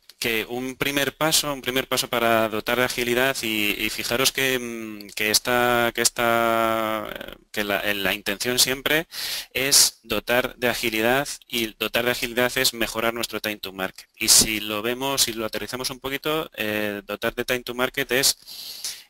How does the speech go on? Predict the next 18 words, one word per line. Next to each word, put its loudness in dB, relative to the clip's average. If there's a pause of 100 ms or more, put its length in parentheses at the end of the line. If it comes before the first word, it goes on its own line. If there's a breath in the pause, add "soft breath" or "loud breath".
(340 loud breath)
optimizar 0 (260)
el -2
departamento 0
I 2
T, -2
eh, -2
como -6
cadena 2
global 2
y -4
no 2
tener 2
óptimos -6
locales -4
en -8
cada 2
departamento, -4 (140)
¿vale? -8